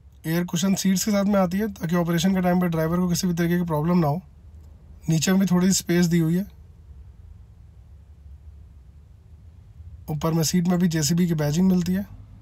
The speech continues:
ऊपर स्पॉटलाइट मिलती है और रेड कलर का लीवर मिला है, जो कि लॉक का काम करता है। और केबिन में ऊपर कर्टन का भी ऑप्शन मिलता है, जिसको रिमूव करके आप ऊपर के थ्रू देख सकते हैं, अगर ऊपर के साइड में कोई काम कर रहे हैं तो। टोटल चार डिफरेंट लिवर्स मिलते हैं,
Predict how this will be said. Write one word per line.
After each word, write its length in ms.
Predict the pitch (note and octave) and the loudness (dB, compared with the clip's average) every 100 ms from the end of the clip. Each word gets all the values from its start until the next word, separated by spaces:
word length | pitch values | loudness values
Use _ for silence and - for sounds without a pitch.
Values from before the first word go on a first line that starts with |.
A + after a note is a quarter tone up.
| - - - - - - - - - | -20 -20 -20 -20 -20 -20 -20 -20 -8
ऊपर 180 | D#3 E3+ | -2 0
स्पॉटलाइट 500 | - F3 E3+ F#3 G3 | 0 -2 0 2 4
मिलती 320 | F#3+ F3 E3+ | 2 2 -2
है 120 | F#3 - - - - - - - | -4 -6 -16 -18 -18 -20 -20 -8
और 100 | D#3 | -4
रेड 240 | D#3 E3 F#3 | 0 2 2
कलर 200 | F#3 F#3 | 2 2
का 80 | F3+ | 2
लीवर 280 | E3 F3+ | 2 2
मिला 200 | F#3 F3+ | 4 4
है, 60 | F#3 | 2
जो 120 | F#3 | 2
कि 80 | E3+ | 2
लॉक 220 | D#3+ D#3+ | 0 0
का 100 | F#3 | 0
काम 180 | E3+ D#3+ | 2 0
करता 240 | D3+ C3+ | 0 -2
है। 100 | D#3 - - - - _ - _ _ - | -4 -6 -18 -20 -20 _ -20 _ _ -4
और 140 | E3+ | -4
केबिन 320 | D#3 E3 F#3 | 0 0 2
में 120 | A3 A3 | 2 2
ऊपर 240 | F3+ G3+ | 0 -2
कर्टन 360 | F#3+ E3+ F#3 G#3+ | 0 0 0 0
का 140 | G#3 | 0
भी 120 | F#3 | 2
ऑप्शन 300 | F#3+ F3 G3 G3 | 2 2 2 4
मिलता 240 | F#3 F3 | 4 0
है, 100 | A#3 - - | -4 -8 -8
जिसको 240 | D#3+ C#3+ F#3 | -4 0 2
रिमूव 300 | F3 F#3 F#3 | 4 4 2
करके 280 | F#3+ F3+ | 0 0
आप 160 | F#3 F#3 | 0 0
ऊपर 300 | E3+ D3 G3 | -4 -2 0
के 80 | F#3+ | 2
थ्रू 180 | F#3 F3+ | 2 2
देख 140 | D#3+ | 2
सकते 280 | C#3 D3+ F#3 | -2 -4 0
हैं, 80 | F#3 | 2
अगर 100 | F3+ | 2
ऊपर 260 | E3 F3 | 2 0
के 80 | F3 | 4
साइड 200 | E3+ E3+ | 2 2
में 80 | E3+ | 2
कोई 140 | E3+ | 0
काम 220 | E3 D#3 | 2 0
कर 140 | D3+ D3 | 2 0
रहे 100 | C#3 | 0
हैं 80 | C3+ | -2
तो। 140 | F#3+ - - _ _ _ - - _ - | -6 -10 -20 _ _ _ -20 -20 _ -6
टोटल 280 | E3+ E3+ G3 | -2 0 0
चार 260 | F3+ F3 F#3+ | 4 4 4
डिफरेंट 340 | F#3+ F#3+ G3 | 2 2 2
लिवर्स 280 | F3 F#3 F#3+ | 2 2 2
मिलते 280 | G3+ D#3 F3 | 2 2 -2
हैं, 140 | G3+ | -4